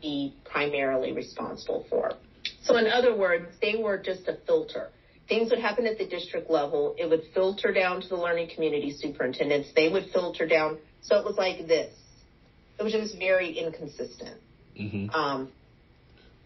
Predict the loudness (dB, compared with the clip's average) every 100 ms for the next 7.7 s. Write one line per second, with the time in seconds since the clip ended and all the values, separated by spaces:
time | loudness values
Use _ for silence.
0 | -6 -4 -4 2 4 6 4 4 0 0
1 | -4 -2 2 2 2 0 0 -2 -4 -4
2 | -4 0 2 4 4 4 2 0 -6 -4
3 | -4 -6 -8 -8 -8 -6 -6 -2 0 -2
4 | -2 0 2 4 2 2 2 -2 -4 -2
5 | 4 6 6 4 0 -12 -20 -20 -20 -20
6 | -6 -2 0 0 -4 0 0 2 0 -6
7 | -2 0 2 0 0 0 0